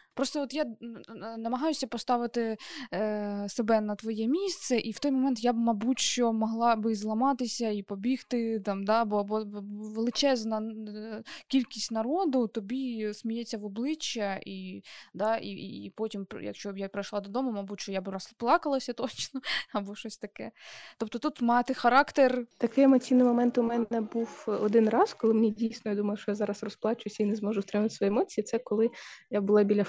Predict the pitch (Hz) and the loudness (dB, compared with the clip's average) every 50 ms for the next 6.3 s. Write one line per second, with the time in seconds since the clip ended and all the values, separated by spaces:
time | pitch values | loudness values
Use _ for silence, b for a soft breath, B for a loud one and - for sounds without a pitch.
0 | - 214 196 - 254 311 311 262 208 202 196 202 233 254 233 - 208 190 190 196 | 2 0 2 2 4 6 6 6 6 4 4 4 4 2 2 2 0 -2 -2 -4
1 | - - - 220 220 - - - - - 180 190 190 190 190 190 185 185 - - | -4 -4 -4 -4 -4 -4 -10 -10 -2 2 2 4 4 4 4 4 2 0 -2 0
2 | - 226 339 - - 269 233 - - - B B B B B B B - 226 233 | 0 0 0 0 -2 -4 -4 -4 -14 -20 B B B B B B B 2 4 4
3 | 214 - 190 190 185 190 - - - 202 226 214 214 208 202 - - 202 208 208 | 4 2 2 0 0 -2 -6 -6 0 0 2 2 2 0 -2 2 2 4 4 6
4 | 220 214 214 202 202 202 208 - - 226 254 247 247 - 208 196 196 190 196 - | 6 4 4 4 2 0 -2 0 2 4 4 4 4 2 0 2 2 2 0 -2
5 | - - - - - 190 196 - - 196 185 190 185 190 - - 202 196 190 - | -2 -2 -4 -2 -4 -6 -6 -6 -8 -8 -6 -6 -8 -8 -6 -4 -2 -2 -2 -2
6 | - 208 - - 190 | -4 -4 -2 -4 -6